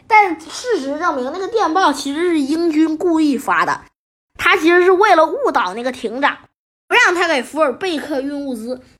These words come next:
但是最终，福尔贝克利用缴获来的物资，居然支持了好几年之久，不得不令英军指挥官佩服。二战爆发之后啊，福尔贝克十分讨厌希特勒以及他那些纳粹官僚，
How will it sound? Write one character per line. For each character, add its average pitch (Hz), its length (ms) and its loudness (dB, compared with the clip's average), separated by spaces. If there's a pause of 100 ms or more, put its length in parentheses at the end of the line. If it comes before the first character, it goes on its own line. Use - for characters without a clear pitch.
(440)
但 427 160 2
是 427 60 2
最 480 180 6
终， 381 200 2
福 381 120 -10
尔 330 160 -2
贝 381 160 -2
克 339 120 -2
利 359 100 0
用 392 220 -2
缴 - 260 -6
获 311 160 -4
来 226 160 -2
的 233 80 -6
物 262 180 -6
资， 208 220 -8 (160)
居 349 140 -4
然 370 200 2
支 403 240 -2
持 302 160 -6
了 311 120 0
好 240 320 -4
几 233 180 -10
年 190 320 -8
之 311 180 -6
久， 214 300 -8 (320)
不 403 180 2
得 254 200 2
不 247 120 -2
令 294 220 -2
英 277 220 -4
军 285 240 -2
指 220 160 -10
挥 220 180 -4
官 233 240 -6
佩 302 260 -4
服。 185 300 -8 (720)
二 381 280 4
战 370 220 4
爆 339 180 4
发 277 200 2
之 294 160 -8
后 339 160 -2
啊， 202 140 -4 (420)
福 349 100 -10
尔 381 160 2
贝 403 220 0
克 330 160 0
十 285 200 -6
分 381 220 -2
讨 190 300 -6
厌 269 200 -2
希 277 220 -6
特 294 140 0
勒 254 160 2
以 208 200 -8
及 220 60 -10
他 277 160 -6
那 277 140 -6
些 262 140 -2
纳 302 220 0
粹 247 240 -4
官 214 220 -2
僚， 180 220 -6